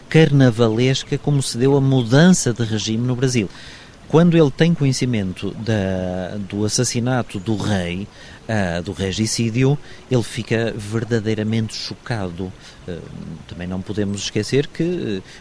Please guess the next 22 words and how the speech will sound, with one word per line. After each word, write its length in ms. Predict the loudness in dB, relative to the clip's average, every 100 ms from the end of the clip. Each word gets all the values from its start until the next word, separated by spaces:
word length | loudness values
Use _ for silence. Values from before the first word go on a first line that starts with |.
| -10
como 180 | -6 -4
diplomata, 840 | -4 -4 -2 -2 -2 -2 -4 -4
eh, 420 | -6 -6 -6 -6
enfim, 300 | -2 0 0
eh, 320 | -2 -6 -8 -10 -16 -20 -12
ele 260 | -12 -8
era 140 | -4 -2
um 60 |
representante, 1000 | 0 -2 -2 0 0 0 0 0 0 0 0 0 -2 -6 -10 -20 -12
eh, 600 | -10 -10 -10 -10 -12 -12 -14 -14
do 80 | -12
Estado 380 | -6 -2 0 -2
português 800 | -10 -14 -4 0 4 4 2 -2
e, 60 | -2
e, 380 | -2 -4 -8
e, 80 | -8
e, 400 | -8 -6 -4 -6 -8 -18 -10
e, 60 | -4
sobretudo, 640 | -4 -2 -2 0 0 0
eh, 400 | 0 0 -2 -4
não 260 | -2 -2 -2
poderia 680 | -4 -4 0 2 4 2